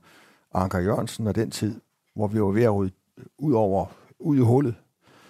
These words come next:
Det var rigtig godt, at renten er sat op. Vi skal være rigtig glade for det.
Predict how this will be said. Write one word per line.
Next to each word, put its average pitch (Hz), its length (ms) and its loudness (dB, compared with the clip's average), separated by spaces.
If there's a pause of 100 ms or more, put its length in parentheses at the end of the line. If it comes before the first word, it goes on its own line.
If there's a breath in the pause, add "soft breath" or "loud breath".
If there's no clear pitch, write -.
(540 soft breath)
Det 113 120 4
var 110 260 2
rigtig 120 260 4
godt, 110 240 2
at 117 120 -2
renten 107 280 -2
er 107 40 2
sat 101 220 2
op. 101 200 0
Vi 120 80 -2
skal 120 220 0
være 113 200 4
rigtig 104 280 0
glade 101 320 4
for 127 120 -4
det. 107 200 -4